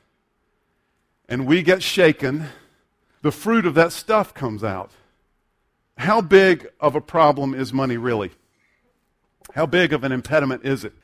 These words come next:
We gotta get our minds, we gotta comprehend the reality of the impediment. How big of a problem is money really? Jesus tells his disciples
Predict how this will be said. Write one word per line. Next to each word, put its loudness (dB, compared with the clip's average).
We -2
gotta 6
get 4
our 6
minds, 2
we -6
gotta 2
comprehend 0
the -4
reality 4
of -2
the -4
impediment. 0
How 4
big 2
of 2
a -4
problem 2
is -4
money 2
really? 2
Jesus -2
tells 0
his -2
disciples 0